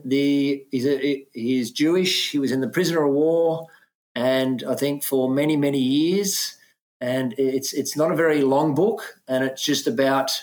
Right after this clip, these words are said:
gratitude, how he kept his happiness,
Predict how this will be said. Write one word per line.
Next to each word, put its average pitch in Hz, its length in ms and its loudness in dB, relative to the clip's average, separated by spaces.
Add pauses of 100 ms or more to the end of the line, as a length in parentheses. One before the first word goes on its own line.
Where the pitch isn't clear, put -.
(200)
gratitude, 139 880 2 (540)
how 143 280 2
he 131 460 0 (500)
kept 143 280 -2
his 117 200 -4
happiness, 143 800 0